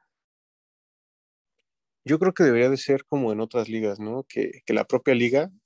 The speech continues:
M X les inyectara un, una cantidad económica, pues, bastante considerable para que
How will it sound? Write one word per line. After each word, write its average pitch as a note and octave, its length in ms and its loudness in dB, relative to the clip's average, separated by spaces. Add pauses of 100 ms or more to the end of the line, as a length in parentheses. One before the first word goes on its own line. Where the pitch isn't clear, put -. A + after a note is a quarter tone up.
(200)
M A2 200 -2
X A#2 340 -10
les G2+ 160 -6
inyectara G#2 600 -2
un, A2 360 -4 (680)
una B2+ 220 0
cantidad A2+ 360 -2
económica, A2 640 -6
pues, - 380 -10
bastante A2+ 640 -2
considerable G#2+ 640 0
para G#2+ 240 -4
que G#2+ 340 -10